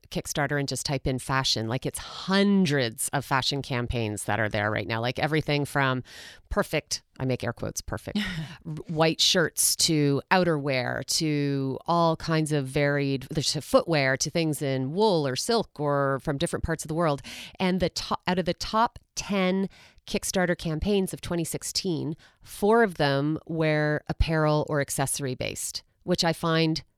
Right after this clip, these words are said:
Speaker 1: fascinating. Like, we're just willing to make that leap of trust
Speaker 2: Mm-hmm.
Speaker 1: that much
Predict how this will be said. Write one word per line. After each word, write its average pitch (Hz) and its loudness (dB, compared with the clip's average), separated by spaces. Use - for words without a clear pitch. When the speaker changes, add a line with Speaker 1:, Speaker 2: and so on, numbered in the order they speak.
Speaker 1:
fascinating. - 0
Like, 156 0
we're 185 2
just 180 0
willing 180 4
to - -2
make 165 2
that 147 0
leap 156 -4
of 139 -4
trust - 0
Speaker 2:
Mm-hmm. 160 -6
Speaker 1:
that 156 2
much - 2